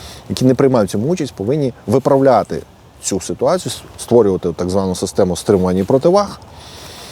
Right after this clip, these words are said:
і їх підкачувати, вип-, підкачувати якусь більш правильну інформацію. Ось. Ну, от це те, що я хотів би, якби, сказати, е,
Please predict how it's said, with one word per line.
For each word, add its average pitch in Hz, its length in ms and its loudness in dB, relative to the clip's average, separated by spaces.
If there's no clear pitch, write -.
і 131 60 4
їх 170 340 4
підкачувати, 135 680 0
вип-, - 360 -4
підкачувати 131 560 0
якусь 107 240 2
більш 101 240 2
правильну 76 480 0
інформацію. 73 600 -10
Ось. 92 440 2
Ну, 202 160 6
от 202 80 4
це 160 120 -2
те, 190 160 0
що 165 140 2
я 160 160 2
хотів 143 340 -2
би, 120 220 4
якби, 107 600 2
сказати, 98 840 0
е, 87 100 -2